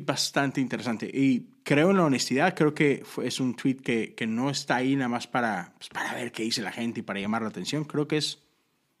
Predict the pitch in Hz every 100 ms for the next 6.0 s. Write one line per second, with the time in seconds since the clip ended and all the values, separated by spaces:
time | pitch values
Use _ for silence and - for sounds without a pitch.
0 | _ 123 135 117 95 117 139 - 147 131
1 | 107 - 131 147 175 175 - - - _
2 | 131 131 143 147 120 135 147 139 143 139
3 | - 117 98 95 - 139 139 - - 139
4 | 156 151 110 - 139 131 - 104 104 -
5 | 123 127 117 - 110 98 90 - 98